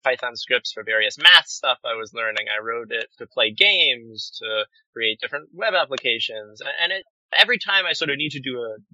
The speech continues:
project, I would just always turn to Python. I thought it was really interesting. It was really fun, and sort of subsumed my life for many years. So I really started in the Python world, and I still really am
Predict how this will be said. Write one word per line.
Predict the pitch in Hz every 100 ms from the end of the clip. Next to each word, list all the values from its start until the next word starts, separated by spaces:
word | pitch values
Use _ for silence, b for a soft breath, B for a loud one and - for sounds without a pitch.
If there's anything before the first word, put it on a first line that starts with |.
| _
project, | 202 214 190 175 147 - - -
I | 120
would | 120 110
just | 123 -
always | 208 185
turn | - 160 139
to |
Python. | - 127 - 123 113
I | 107
thought | 110
it |
was | 107 -
really | 117 208
interesting. | 208 185 170 147
It |
was | 120 -
really | - 123
fun, | - 180 170 _ _ _ _
and | 151 151 143
sort | - 196
of | 156 _ _ _ _
subsumed | - 190 156 - 240 190
my | 160 135
life | 127 107 _
for | 117 110
many | 131 123
years. | 110 104 - - _ _ _ -
So | - 117 117 110 147
I |
really | 160 196 185
started | - 160 147 139 -
in | 131
the | 120
Python | - 185 180 156
world, | 143 143 135 135
and | 123
I | 117
still | - 143 131
really | 127 123 120
am | 113 113 110 104